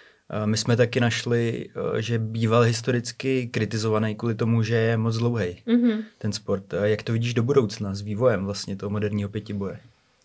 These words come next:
Speaker 2: No tak i kvůli tomu se dost měnily pravidla. Vlastně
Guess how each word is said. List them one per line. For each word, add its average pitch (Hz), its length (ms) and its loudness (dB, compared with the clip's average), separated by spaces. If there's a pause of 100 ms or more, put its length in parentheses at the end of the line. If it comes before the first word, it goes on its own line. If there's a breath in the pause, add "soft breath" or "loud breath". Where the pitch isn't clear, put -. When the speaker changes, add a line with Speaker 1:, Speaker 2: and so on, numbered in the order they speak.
(400 loud breath)
Speaker 2:
No 233 60 -2
tak 226 220 2
i 208 300 -2 (100)
kvůli 214 200 2
tomu 202 320 0
se 202 220 -2
dost 196 260 -4
měnily 185 320 0
pravidla. 185 600 0 (840 soft breath)
Vlastně 180 800 -8